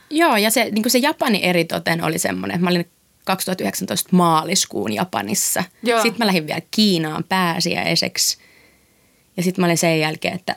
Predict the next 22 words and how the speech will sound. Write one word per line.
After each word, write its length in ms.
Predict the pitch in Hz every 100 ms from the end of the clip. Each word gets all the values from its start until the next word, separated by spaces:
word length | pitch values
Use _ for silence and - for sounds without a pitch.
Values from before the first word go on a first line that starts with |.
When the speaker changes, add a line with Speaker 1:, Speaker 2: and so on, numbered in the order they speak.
| _
Speaker 1:
ei, 320 | 190 196 -
että 140 | 190 -
vitsi, 220 | 190 - -
tää 120 | -
on 60 | 180
mahtava 420 | 180 165 - -
juttu. 300 | - - -
Ja 140 | 160
vähän, 160 | 165 165
niinku, 220 | 156 156
jäi 120 | 151 147
odottaa, 400 | 151 160 - 180
että 100 | 180
mitä 200 | 233 240
näette, 340 | 190 175 -
niin 160 | 160 156
tän 220 | - 160 165 _ -
kuukausi 500 | - 185 170 160 156
Japanissa 540 | 156 156 151 165 - 160
ollaan 300 | 156 151 156 156
isoilla 420 | 170 175 156 160
me-, 140 | 165